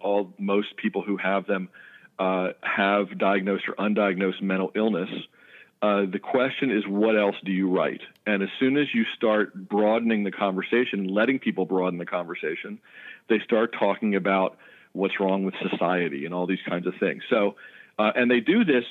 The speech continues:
it, from a very te-, for a very technical reason, because right, right after somebody, uh, takes their own life,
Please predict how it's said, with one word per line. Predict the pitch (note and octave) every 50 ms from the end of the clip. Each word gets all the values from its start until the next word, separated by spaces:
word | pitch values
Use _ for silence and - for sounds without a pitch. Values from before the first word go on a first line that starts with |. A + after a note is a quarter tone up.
| - -
it, | - B2+ B2 - - -
from | - C#3
a | B2 A2+
very | B2+ C#3 D3+ D3+
te-, | D3+ - D3 - -
for | - C3
a | A2+
very | G#2+ B2+ C3+ D3
technical | C#3+ - C#3+ A#2 A#2+ A#2 A2+ A2
reason, | G#2+ A2+ B2 A#2 - D#2+ - -
because | - A2 - A#2 - - - _
right, | - A2+ B2 B2+ D3+ - _ _ -
right | A2+ B2 C3 C#3+
after | D3 D3+ D#3+ C3+ -
somebody, | C3+ A#2+ A#2 A#2 A2 F#2+ - -
uh, | - G#2 G2 G2
takes | - - A2 G2 -
their | - A2 G#2
own | G2+ G2 F#2
life, | F2+ F#2+ A2 C3